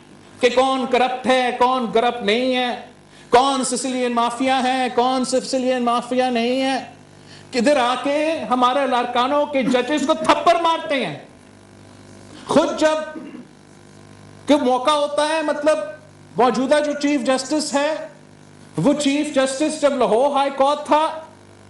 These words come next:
तो उसने सारे छोटे छू-, सूबों के राय पे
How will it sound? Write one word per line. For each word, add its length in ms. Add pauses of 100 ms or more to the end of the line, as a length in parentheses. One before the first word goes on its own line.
(520)
तो 60
उसने 260
सारे 460
छोटे 480
छू-, 360
सूबों 600
के 360
राय 320
पे 440